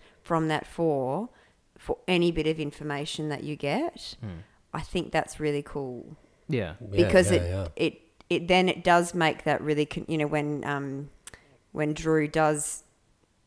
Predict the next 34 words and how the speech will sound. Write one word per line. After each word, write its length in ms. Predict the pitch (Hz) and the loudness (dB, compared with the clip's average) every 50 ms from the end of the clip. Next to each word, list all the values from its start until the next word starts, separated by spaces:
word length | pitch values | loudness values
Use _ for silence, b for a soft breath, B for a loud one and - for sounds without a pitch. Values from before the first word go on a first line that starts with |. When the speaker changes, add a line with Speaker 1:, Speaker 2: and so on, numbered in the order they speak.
| _ _ _ _ _ _ - - - - _ - | _ _ _ _ _ _ -20 -20 -20 -20 _ -10
Speaker 1:
you 120 | 170 139 | -10 -8
know, 220 | 113 117 127 139 151 | -8 -8 -8 -8 -10
fall 380 | - - - 170 156 151 147 | -4 0 2 4 4 2 2
in 120 | 143 143 139 | 0 -2 -2
the 80 | 135 | -2
water 680 | 135 143 139 139 139 143 - - 131 131 127 131 147 143 - | -2 -2 -4 -4 -4 -4 -6 -6 -6 -4 -6 -8 -8 -6 -4
and 200 | - 151 143 139 | -2 -2 0 0
they 100 | 143 143 | -2 -4
think 280 | - - 156 147 127 | -4 -4 -4 -4 -4
he's 220 | - - 147 143 - | -6 -6 -6 -6 -4
been 220 | - 147 143 139 | -2 -2 -2 -2
shot, 560 | 139 - - 143 139 139 - - - - - - b b b b b b b b b | -4 -4 -2 -2 -2 -2 -2 -4 -8 -12 -14 -14 b b b b b b b b b
it 180 | 151 156 - | -2 -2 0
makes 300 | 156 147 147 147 - - 151 | 0 -2 -2 -2 -6 -10 -8
you 40 | |
go, 200 | 147 - 151 143 | -4 -2 -2 -2
"Shit, 280 | 147 - - - 226 - | -2 -2 -2 -2 -2 -2
well, 120 | - 151 | -2 -4
was 200 | 147 156 165 190 | -2 -2 -2 -2
he 100 | - 302 | -2 -2
shot 360 | 254 - - 220 151 135 - - | -2 0 0 0 0 0 -2 -4
or 180 | 156 156 151 | -4 -4 -4
was 220 | 147 156 151 156 175 | -4 -4 -6 -6 -4
he, 380 | 190 208 196 185 185 160 - - | -4 -4 -2 -2 -4 -4 -6 -8
you 120 | 170 170 | -6 -6
Speaker 2:
Mm. 120 | 160 151 | -4 -4
Speaker 1:
know, 160 | 156 160 - 156 | -6 -6 -6 -2
Speaker 3:
Yeah. 200 | 107 107 113 107 98 | 0 2 2 2 4
Speaker 1:
did 120 | 196 208 | 2 2
he 100 | 233 247 | 2 2
fall 240 | 220 - 208 180 170 | 0 0 0 2 2
in 140 | 160 147 147 | 2 2 0
the 80 | 147 | 0
water? 320 | 147 147 147 147 147 143 | 0 0 0 0 0 -2